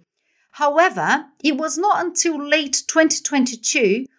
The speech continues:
when Citigroup moved to stop financing the trades between Trafigura and Gupta's companies, that Trafigura began to properly investigate these red flags.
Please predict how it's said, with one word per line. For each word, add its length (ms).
when 180
Citigroup 960
moved 680
to 120
stop 400
financing 680
the 100
trades 480
between 600
Trafigura 720
and 180
Gupta's 420
companies, 640
that 320
Trafigura 600
began 380
to 160
properly 680
investigate 720
these 300
red 220
flags. 540